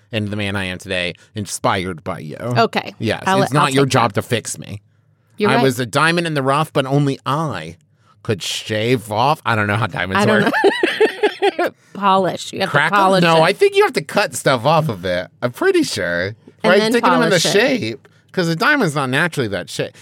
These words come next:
Speaker 2: Right.
Speaker 1: It's, none of this is important. We're talking about treasure hunting.
Speaker 2: We are.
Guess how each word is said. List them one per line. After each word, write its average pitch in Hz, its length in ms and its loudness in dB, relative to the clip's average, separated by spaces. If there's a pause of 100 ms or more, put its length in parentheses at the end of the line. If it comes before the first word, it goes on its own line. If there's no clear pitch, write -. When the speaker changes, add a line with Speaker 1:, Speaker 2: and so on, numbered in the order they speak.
Speaker 2:
Right. - 180 0
Speaker 1:
It's, - 100 -14
none 156 200 4
of 131 80 0
this 120 160 0
is 98 100 -8
important. 98 320 -6 (160)
We're 165 120 -2
talking 190 240 -4
about 160 200 -4
treasure 156 440 0
hunting. 110 500 -6
Speaker 2:
We 320 140 2
are. 214 580 2